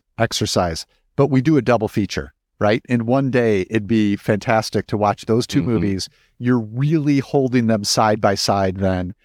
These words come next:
Speaker 1: Recency bias is set aside, all that other stuff, and forcing yourself to choose after two recent viewings. If I did that, yeah, I mean, going back to La Dolce Vita and Cleo from Five to Seven, I don't, as I've seen both of those repeated times,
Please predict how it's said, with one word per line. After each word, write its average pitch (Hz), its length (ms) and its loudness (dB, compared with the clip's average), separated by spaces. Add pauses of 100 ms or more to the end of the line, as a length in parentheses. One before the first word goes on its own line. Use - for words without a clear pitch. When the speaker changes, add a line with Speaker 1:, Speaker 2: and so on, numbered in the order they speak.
(260)
Speaker 1:
Recency 131 480 0
bias 113 420 2
is 110 120 -2
set 107 180 2
aside, 98 420 0
all 131 240 0
that 139 180 2
other 110 200 0
stuff, 95 420 0 (300)
and 107 160 -6
forcing 120 400 0
yourself 104 520 0
to - 60 -10
choose 92 440 -2
after 101 300 -2
two - 220 0
recent 95 440 -2
viewings. 85 520 -2 (420)
If 131 160 0
I 131 160 2
did 98 320 -4
that, 156 320 0 (800)
yeah, 101 300 -2
I 123 60 -6
mean, 127 160 0
going 135 300 0
back 127 300 0
to 120 260 0
La 110 100 2
Dolce 113 300 0
Vita 123 260 2
and 95 400 -6
Cleo 113 220 0
from 104 180 -4
Five 104 180 2
to 98 60 -8
Seven, 104 380 0
I 117 120 0
don't, 117 240 -2 (480)
as 117 160 0 (120)
I've 117 160 0
seen 135 180 0
both 131 180 2
of 131 60 -2
those 107 180 2
repeated 104 400 0
times, 127 360 -2